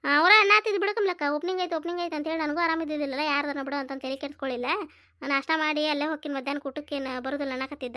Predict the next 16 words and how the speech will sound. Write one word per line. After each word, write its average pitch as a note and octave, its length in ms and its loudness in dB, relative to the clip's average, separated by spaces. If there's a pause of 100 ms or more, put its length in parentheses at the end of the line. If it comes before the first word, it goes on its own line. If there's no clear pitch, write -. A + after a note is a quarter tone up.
(120)
ನನ್ A#3+ 140 -8
ಗಂಡ. C#4 220 -4 (540)
ಇವ B3+ 340 -4
ಜಾಗಕ್ಕೆ D#4 260 4
ಹೋಗ್ಯಾನ F#4 320 0
ಮಂಜು, C#4 420 0
ತಾಸ್ D#4+ 380 6
ನೋಡಿ D#4 200 2
ವ-, B3+ 240 0
ಬ-, A#3+ 40 -8
ಬ-, A#3+ 360 -4
ಬಚ್ಲಕ್ಕೆ D#4 380 -6
ಹೋಗಿ D4 120 -2
ಕುಂತಂದ್ರೆ D4+ 540 -2
ನೀರ್ C#4 220 -2
ಹಂಗ C4 120 -4